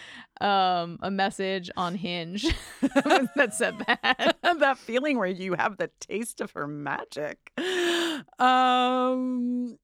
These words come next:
Speaker 2: okay, so they make, they get to the trapdoor, they go through the trapdoor, they bolt the hatch, and then they decide to get rid of the passageway.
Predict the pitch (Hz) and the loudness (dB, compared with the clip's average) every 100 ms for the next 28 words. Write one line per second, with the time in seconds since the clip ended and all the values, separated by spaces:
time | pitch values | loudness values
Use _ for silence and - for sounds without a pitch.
0 | _ _ - 277 269 180 113 _ - - | _ _ 2 4 4 2 -2 _ -10 2
1 | 277 269 269 262 262 262 233 _ _ - | 4 6 6 6 6 4 0 _ _ -8
2 | 226 208 202 277 277 302 294 269 247 254 | -6 -6 2 4 4 2 -2 -4 -2 2
3 | 262 330 - - - _ _ _ 214 285 | 4 2 0 -6 -20 _ _ _ -2 -2
4 | 226 294 330 - 359 330 302 247 - 208 | 2 4 4 0 -2 0 4 2 2 -2
5 | 196 190 185 - _ _ 226 220 269 311 | 0 2 0 -4 _ _ 0 4 4 4
6 | 330 285 247 262 226 202 190 190 175 185 | 2 -2 0 2 0 0 -2 0 0 -2
7 | 185 202 160 262 320 - 294 277 220 175 | 0 -2 4 4 4 2 0 0 2 2
8 | 175 - 226 220 220 220 220 220 - 254 | 2 -4 -4 0 0 0 -2 -4 -2 2
9 | 262 214 185 185 190 _ _ _ _ - | 4 4 2 -2 -8 _ _ _ _ -6
10 | - 269 254 214 233 214 240 202 196 - | 2 4 4 2 0 2 2 2 -2 0
11 | 185 160 - - - - 113 | 0 0 -6 -12 -14 -12 -12